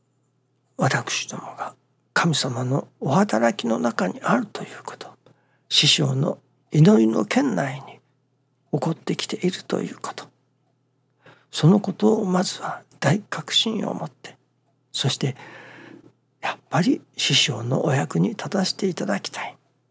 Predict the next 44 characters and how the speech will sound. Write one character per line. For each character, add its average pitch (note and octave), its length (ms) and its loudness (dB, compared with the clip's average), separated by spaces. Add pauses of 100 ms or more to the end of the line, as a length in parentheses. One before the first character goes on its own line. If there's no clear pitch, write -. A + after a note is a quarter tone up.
(440)
人 - 220 2
が D3 140 0
助 - 300 -2
か A3+ 80 2
る A#3 160 4
た G3 140 -4
め G#3+ 100 0
の - 320 -4
お F3 80 0
役 G3+ 280 0
に - 100 -4
立 D#3+ 180 -6
た - 160 -2
せ - 100 -4
て - 120 -6
い - 40 -8
た - 140 -6
だ - 120 -6
き - 120 -12
た - 120 -12
い。 - 120 -16 (1120)
と F#3+ 280 2
い G3 100 6
う G#3 220 2
そ - 180 0
の G#3+ 220 2 (880)
願 C3 140 4
い - 320 -2
が - 180 -14 (520)
募 E3 260 4
っ D#3 60 -2
て - 200 -16
く - 140 -16
る。 - 80 -16 (580)
そ C#3 300 6
う C3+ 40 8
い C#3 80 6
う C#3 140 2
心 D#3 380 2
が C#3+ 300 -2
い D#3+ 80 4
よ A#3 140 6
い G3+ 80 4
よ - 200 -2